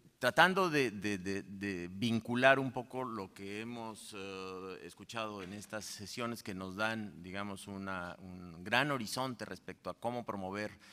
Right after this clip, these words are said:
en las, eh, en las universidades, en la, vi-, vinculadas a udual, una agenda, eh, de, de educación superior en América Latina, creo que habría ahí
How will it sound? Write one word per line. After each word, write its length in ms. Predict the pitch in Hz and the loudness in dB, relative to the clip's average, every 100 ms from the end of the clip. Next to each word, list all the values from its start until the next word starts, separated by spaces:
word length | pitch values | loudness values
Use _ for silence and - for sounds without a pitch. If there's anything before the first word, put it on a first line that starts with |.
| - - | -20 -16
en 200 | 92 98 | -12 -6
las, 380 | 90 85 - - | -4 -4 -6 -12
eh, 560 | 87 85 82 80 80 71 - | -12 -10 -10 -12 -14 -16 -16
en 160 | 82 | -14
las 320 | 82 80 - 90 | -12 -12 -12 -12
universidades, 720 | 85 85 - 95 95 98 95 | -12 -10 -8 -6 -4 -4 -8
en 220 | 95 87 | -12 -12
la, 160 | 85 76 - 73 | -10 -12 -14 -18
vi-, 140 | 78 - 85 | -16 -16 -16
vinculadas 560 | 92 92 95 101 98 | -14 -8 -4 -4 -4
a 80 | 90 | -8
udual, 360 | 90 98 98 95 - - - _ | -6 -4 -4 -6 -16 -20 -20 _
una 220 | 104 107 | -8 -4
agenda, 640 | 107 - 127 123 107 87 80 - | -4 -2 -2 -2 -2 -4 -6 -12
eh, 640 | 87 87 85 85 82 80 - | -12 -10 -8 -8 -8 -10 -14
de, 640 | 85 87 85 82 80 80 85 95 | -14 -12 -12 -10 -12 -12 -16 -18
de 100 | - | -14
educación 360 | 90 - - 113 | -12 -12 -10 -10
superior 260 | 117 117 | -8 -6
en 60 | 117 | -4
América 320 | 123 127 143 | -4 -4 -4
Latina, 360 | 175 185 190 202 - - - | -4 -4 -4 -6 -8 -20 -10
creo 160 | 156 | -4
que 80 | 160 | -2
habría 420 | 147 143 151 151 | 0 2 2 2
ahí 480 | 131 113 120 127 - | 2 0 0 -2 -6